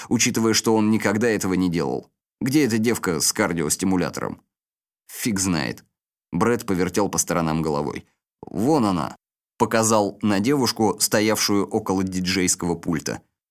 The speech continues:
«Я за нее немножко переживаю. Она прилетела одна. Надо будет попозже подойти к ней и попробовать развлечь, что ли». Тут Брэд заметил, что Грег с вожделением уставился на нее.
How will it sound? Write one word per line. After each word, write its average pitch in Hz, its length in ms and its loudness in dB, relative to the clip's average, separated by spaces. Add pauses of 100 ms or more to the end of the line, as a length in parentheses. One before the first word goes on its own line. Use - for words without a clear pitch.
(260)
«Я 113 160 2
за 110 140 2
нее 104 220 2
немножко 92 440 0
переживаю. 80 640 -4 (280)
Она 107 180 2
прилетела 104 540 0
одна. 87 500 -2 (540)
Надо 117 240 2
будет 98 280 -2
попозже 101 460 0
подойти 95 420 0
к - 80 -6
ней 95 220 0 (220)
и 117 100 0
попробовать 107 640 0
развлечь, 95 600 0
что - 320 0
ли». 82 240 -4 (340)
Тут 170 220 0
Брэд 135 280 2
заметил, 135 600 0
что - 260 0
Грег 151 540 -2
с - 160 2
вожделением 127 880 2
уставился 85 680 0
на 87 80 0
нее. 82 340 -2